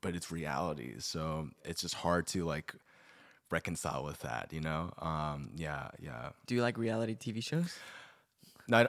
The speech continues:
Speaker 1: well, I don't watch reality T V, so I, I really don't know.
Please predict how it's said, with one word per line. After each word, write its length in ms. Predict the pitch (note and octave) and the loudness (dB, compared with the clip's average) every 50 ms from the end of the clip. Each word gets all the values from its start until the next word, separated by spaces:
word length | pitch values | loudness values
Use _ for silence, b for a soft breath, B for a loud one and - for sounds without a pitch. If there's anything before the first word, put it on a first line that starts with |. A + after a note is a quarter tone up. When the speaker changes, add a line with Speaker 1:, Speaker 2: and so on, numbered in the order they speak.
| - - | 6 6
Speaker 1:
well, 540 | C#3 B2 B2 B2+ B2+ A#2+ A2 G2+ - - - - | 8 10 12 12 12 10 10 6 2 -8 -6 0
I 80 | - A2 | 6 8
don't 140 | D3 D3+ G2+ | 8 10 12
watch 280 | E2+ F#2 F2+ E2+ - | 12 10 10 10 8
reality 280 | - F#2 E2 E2+ E2 E2 | 6 8 8 8 8 6
T 140 | - - E2 | 2 0 0
V, 120 | D2+ D2 D2 | 0 0 0
so 160 | - - D#2+ | 2 2 2
I, 180 | D2 D#2 D2+ - | 2 2 0 0
I 60 | - | 0
really 260 | E2+ D2+ E2+ E2+ E2 D#2+ | 0 0 2 0 0 0
don't 180 | E2+ D#2 D#2 | 0 0 0
know. 360 | D#2 D2+ D#2 D#2 F#2 A#2 B2+ | 2 2 2 2 2 2 0